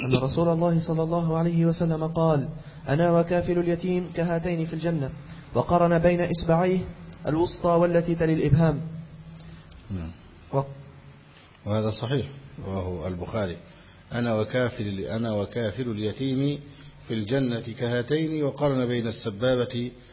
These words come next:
Speaker 2: والوسطى. فالذي يكفل اليتيم له أجر عظيم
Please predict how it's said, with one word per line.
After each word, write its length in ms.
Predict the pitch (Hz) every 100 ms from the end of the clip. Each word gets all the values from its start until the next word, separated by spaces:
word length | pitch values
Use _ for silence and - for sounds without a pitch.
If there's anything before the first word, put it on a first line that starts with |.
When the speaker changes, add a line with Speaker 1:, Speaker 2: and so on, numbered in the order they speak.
| - -
Speaker 2:
والوسطى. 560 | - 127 107 - - 80 - - - - - - - -
فالذي 340 | 117 117 120 120
يكفل 320 | 135 - 131
اليتيم 600 | 113 110 131 143 165 156
له 320 | 127 123 123
أجر 240 | 123 110
عظيم 400 | 107 107 127 104